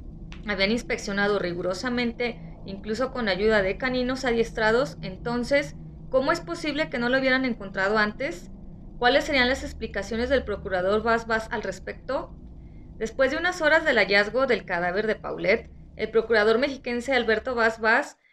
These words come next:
dio una conferencia de prensa, donde explicó sobre los horrores del caso. "Estamos aquí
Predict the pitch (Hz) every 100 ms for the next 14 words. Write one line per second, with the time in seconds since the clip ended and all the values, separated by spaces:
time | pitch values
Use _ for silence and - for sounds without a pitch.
0 | _ _ 208 247 262 285 269 226 214 202
1 | 226 226 269 269 - 196 190 214 220 226
2 | 220 175 - - - - - 196 214 214
3 | 208 220 208 233 247 392 494 - - 220
4 | 220 214 220 202 208 240 240 202 190 170
5 | - - - - - - - 226 - 285
6 | 359 359 285 254 277